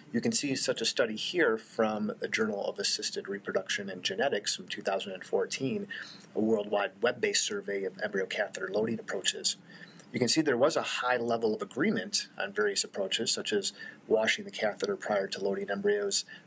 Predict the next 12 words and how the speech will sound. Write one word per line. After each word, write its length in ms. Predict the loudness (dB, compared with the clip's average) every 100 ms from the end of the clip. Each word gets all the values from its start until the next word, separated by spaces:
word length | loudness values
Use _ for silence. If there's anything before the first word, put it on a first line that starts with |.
| -8
observing 460 | -2 2 2 0
the 60 | -4
catheter 420 | -2 -2 0 -4
under 140 | -4
the 60 | -2
microscope, 680 | -2 0 0 0 2 -2 -4 -14 -16 -16 -6
uh, 160 | -4 -4 -8 -4
how 360 | 0 2 2 0
the 120 | -4
catheter 400 | -2 -2 0 -2
is 100 | 0
loaded. 380 | 0 2 0